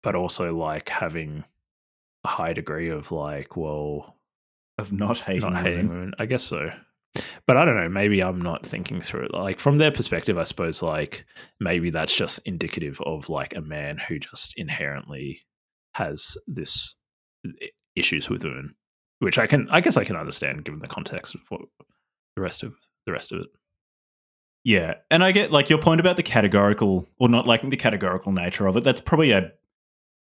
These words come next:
Speaker 2: a fairly broad criticism of much of this handbook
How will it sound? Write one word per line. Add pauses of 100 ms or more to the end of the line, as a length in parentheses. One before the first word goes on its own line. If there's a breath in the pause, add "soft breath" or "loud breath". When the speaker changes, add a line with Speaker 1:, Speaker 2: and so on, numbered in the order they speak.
(240)
Speaker 2:
a
fairly (120)
broad
criticism
of
much
of (280)
this
handbook